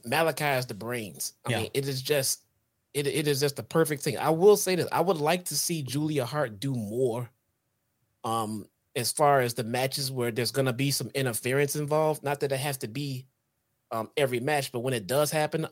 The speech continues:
Speaker 1: I wanna see her do more than just get on the apron.
Speaker 2: Yeah.
Speaker 1: Workhorse.
Speaker 2: Yeah,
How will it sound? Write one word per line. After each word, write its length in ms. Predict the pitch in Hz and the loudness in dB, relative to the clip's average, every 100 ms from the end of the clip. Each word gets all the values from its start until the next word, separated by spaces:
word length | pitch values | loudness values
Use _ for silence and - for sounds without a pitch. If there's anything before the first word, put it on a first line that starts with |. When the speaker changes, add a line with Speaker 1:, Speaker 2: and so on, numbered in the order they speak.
| - | 0
Speaker 1:
I 60 | |
wanna 220 | 165 233 202 | 2 4 2
see 220 | - 208 | 2 4
her 100 | 180 | 4
do 160 | 135 | 4
more 260 | 156 147 160 | 4 6 6
than 160 | 135 117 | 4 2
just 360 | 147 139 - _ _ - | 0 0 -2 _ _ -4
get 140 | 165 | 2
on 140 | 156 135 | 4 2
the 140 | 123 | 0
apron. 360 | 113 113 90 - _ _ _ | -2 -4 -8 -16 _ _ _
Speaker 2:
Yeah. 200 | 131 117 - _ _ _ _ _ _ _ _ - - | -2 -2 -2 _ _ _ _ _ _ _ _ -20 -6
Speaker 1:
Workhorse. 800 | 123 196 185 - 120 85 - - - _ | 4 6 6 4 2 2 -2 -4 -8 _
Speaker 2:
Yeah, 180 | 127 113 | -4 -4